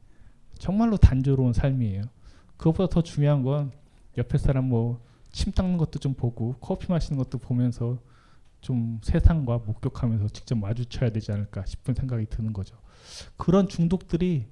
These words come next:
지금 다채롭게 펼쳐지고 있기 때문에, 전 중독이 일정한 세뇌라고 또 생각하기도 하거든요. 세뇌로부터 벗어나기 위해서는, 아까 뭐 자살 장면을 제가 상징적으로 말씀드렸는데,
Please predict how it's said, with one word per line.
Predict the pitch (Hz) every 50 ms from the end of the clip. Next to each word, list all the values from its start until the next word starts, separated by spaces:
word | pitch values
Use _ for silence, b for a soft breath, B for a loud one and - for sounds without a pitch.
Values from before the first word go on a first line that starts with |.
| - - -
지금 | - - 147 143 151 147
다채롭게 | - - - - - - 160 151 143 - - 147
펼쳐지고 | - - 165 - - 165 151 - 135 120
있기 | 107 - - -
때문에, | - - 113 110 117 131 147 131 120 - b b b b -
전 | - - 139 135 135
중독이 | - - 143 135 135 139 135 131
일정한 | 123 120 117 - - 127 120 120 120 117 117 123
세뇌라고 | 120 - - - 151 156 165 160 156 135 -
또 | - -
생각하기도 | 113 - - 131 127 - - - 120 117 - 120 120
하거든요. | - - - - 101 104 110 - b b b b b b b
세뇌로부터 | - - - 165 165 165 156 147 - - 135
벗어나기 | - - 117 107 - 135 131 123 117 107
위해서는, | 107 107 101 - 117 113 123 127 123 120 - b b b b b b b b b b b
아까 | - - -
뭐 | 113 110 107
자살 | 104 - - - 117 - 139 135
장면을 | 123 131 117 117 117 117 110 110 110 107
제가 | - 110 104
상징적으로 | 95 - - 160 156 156 147 139 127 127 120 107
말씀드렸는데, | 98 92 - - 110 101 107 101 98 101 107 107